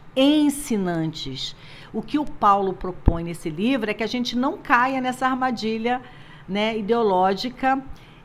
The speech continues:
e que, e que isso faça reduzir a nossa capacidade de luta, a nossa capacidade, eh, científica, a nossa capacidade de estudo,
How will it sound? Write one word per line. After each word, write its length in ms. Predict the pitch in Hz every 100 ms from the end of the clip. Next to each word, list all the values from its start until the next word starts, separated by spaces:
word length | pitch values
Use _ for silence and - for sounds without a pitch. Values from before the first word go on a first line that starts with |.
| -
e 120 | 240
que, 340 | - 302 285 -
e 100 | 262
que 300 | 247 277 277
isso 440 | 381 - - 226 165 - - - -
faça 260 | 214 220
reduzir 680 | 226 233 202 185 165 220 -
a 100 | 220
nossa 380 | 220 214 269 294
capacidade 760 | - - 226 226 190 180 185 175
de 120 | 180
luta, 340 | 170 208 233
a 40 | 202
nossa 260 | 214 247
capacidade, 840 | 240 - 214 214 185 185 170 165 165 - - - -
eh, 440 | 175 170 165 160
científica, 800 | 160 254 226 214 254 277 - -
a 40 | 226
nossa 280 | 233 240
capacidade 680 | 226 - 208 202 196 202 180
de 120 | 170 180
estudo, 680 | - - 254 269 277 233